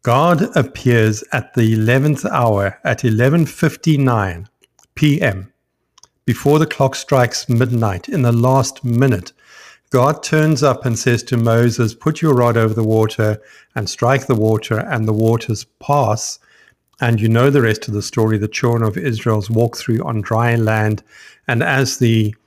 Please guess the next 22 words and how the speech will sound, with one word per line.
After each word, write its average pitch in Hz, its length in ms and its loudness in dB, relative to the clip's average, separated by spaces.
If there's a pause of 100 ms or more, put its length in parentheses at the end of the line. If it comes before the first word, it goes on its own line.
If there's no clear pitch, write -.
(260)
Egyptians 123 720 0
try 110 260 0
to 123 140 -6
do 113 220 2
the 107 120 -2
same 113 380 0
thing, 107 520 -2 (300)
their 107 120 0
chariots 127 460 0
get - 180 -4
caught 110 260 0
in 104 120 -2
the 101 80 -2
mud 117 380 -2 (540)
and 110 260 -4
the 101 100 -4
seas 113 360 -2
close 110 420 -2
in 104 240 -4 (220)
over 104 300 -2
them 104 360 -4 (380)
again. 98 420 -4